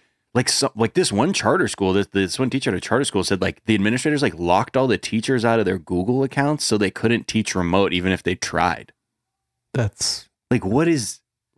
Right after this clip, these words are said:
Speaker 1: it, it's just so weird when,
Speaker 2: absolutely
Speaker 1: like,
Speaker 2: bananas.
Speaker 1: the, the decision here is about everyone's safety.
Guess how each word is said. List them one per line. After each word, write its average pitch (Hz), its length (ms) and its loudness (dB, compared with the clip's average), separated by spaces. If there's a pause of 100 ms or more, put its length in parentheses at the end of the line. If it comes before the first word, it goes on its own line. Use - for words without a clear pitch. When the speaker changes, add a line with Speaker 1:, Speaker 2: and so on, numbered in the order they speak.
(240)
Speaker 1:
it, 135 140 2
it's 151 160 2
just - 180 0
so 160 220 4
weird 113 300 2
when, 104 120 2
Speaker 2:
absolutely 104 240 4
Speaker 1:
like, 110 100 -2
Speaker 2:
bananas. - 240 -12 (380)
Speaker 1:
the, 120 200 2 (160)
the 110 160 2
decision 117 720 2
here 101 200 4
is 92 100 0
about 87 300 2
everyone's 123 520 2
safety. - 680 -2